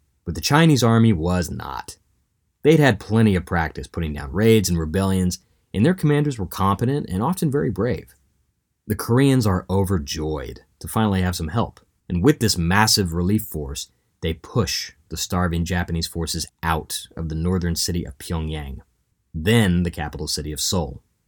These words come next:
The Japanese are being driven back south, harassed by guerrillas, pursued by the Chinese, and wasting away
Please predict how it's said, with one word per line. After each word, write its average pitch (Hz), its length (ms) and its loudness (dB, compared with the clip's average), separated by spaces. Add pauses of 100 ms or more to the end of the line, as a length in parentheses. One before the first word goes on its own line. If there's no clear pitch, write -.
(260)
The 95 80 0
Japanese 127 380 4
are 101 60 4
being 90 180 2
driven 92 300 0
back 76 220 -4
south, 95 580 0
harassed 101 580 2
by 87 120 -2
guerrillas, 90 560 -2
pursued 107 500 0
by 90 120 -2
the 85 80 -4
Chinese, 90 540 -2 (320)
and 80 220 -4
wasting 95 520 2
away 78 540 -8